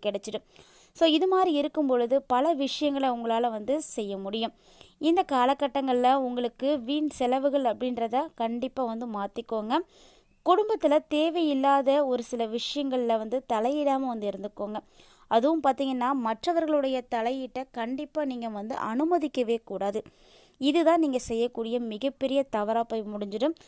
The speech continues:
So, கண்டிப்பா இந்த டைம்ல இந்த மாதிரியான தவறுகளை எல்லாம் கடகம் ராசி நேயர்கள் வந்து செஞ்சிடாதீங்க. அடுத்தபடியா நமக்கு முக்கியமானது அப்படின்னா குடும்பம் தாங்க.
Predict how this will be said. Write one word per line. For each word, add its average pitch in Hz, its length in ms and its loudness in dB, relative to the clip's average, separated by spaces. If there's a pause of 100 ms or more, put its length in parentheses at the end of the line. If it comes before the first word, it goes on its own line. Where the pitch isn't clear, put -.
(300)
So, - 240 0
கண்டிப்பா 285 540 2
இந்த 240 220 -2
டைம்ல 220 260 -4
இந்த 240 200 -2
மாதிரியான 208 300 -2
தவறுகளை 226 560 0
எல்லாம் 233 240 -2
கடகம் 226 320 -2
ராசி 220 280 -6
நேயர்கள் 202 260 -4
வந்து 208 220 -6 (120)
செஞ்சிடாதீங்க. 196 640 -4 (480)
அடுத்தபடியா 330 720 4
நமக்கு 269 400 0
முக்கியமானது 269 800 2
அப்படின்னா 233 400 0 (100)
குடும்பம் 233 400 2
தாங்க. 202 320 -2